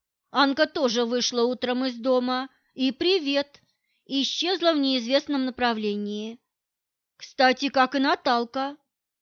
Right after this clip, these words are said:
Анку эту нашли? До сих пор ищут. И последняя жертва.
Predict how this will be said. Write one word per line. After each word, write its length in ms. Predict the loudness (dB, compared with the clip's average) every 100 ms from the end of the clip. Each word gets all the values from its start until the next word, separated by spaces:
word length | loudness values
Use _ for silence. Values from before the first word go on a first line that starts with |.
| _ _ _ _ _ _ _
Анку 360 | 0 2 2 4
эту 220 | 4 4
нашли? 500 | 2 2 0 0 0 -2 _ _ _ _ _ _ -10
До 220 | 0 2
сих 300 | 2 -2 -2
пор 240 | 0 2 2
ищут. 540 | 0 -6 -8 -12 _ _ _ _ _ _ _ _ _ -6
И 120 | -2
последняя 720 | -2 -2 0 -2 0 -2 0
жертва. 680 | -2 -4 -4 -8 -10 -10